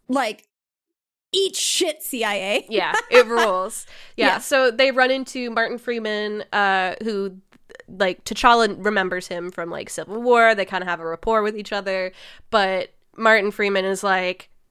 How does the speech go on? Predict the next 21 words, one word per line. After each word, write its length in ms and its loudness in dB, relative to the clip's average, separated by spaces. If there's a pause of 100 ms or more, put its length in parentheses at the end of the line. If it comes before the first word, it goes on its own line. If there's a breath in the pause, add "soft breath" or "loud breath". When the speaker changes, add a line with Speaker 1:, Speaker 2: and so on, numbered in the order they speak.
(200)
Speaker 2:
"You 140 -4
cannot 400 2
have 220 -2
him. 320 -18 (240)
Like, 180 -4
we 220 0
are, 260 6
we 160 0
are 120 6
here." 340 2 (100)
And 360 -2 (120)
he's 280 0
basically, 580 2
the 80 -2
C 260 0
I 140 6
A 280 2
is 200 -2
buying 400 4
this 200 -6
vibranium 800 -2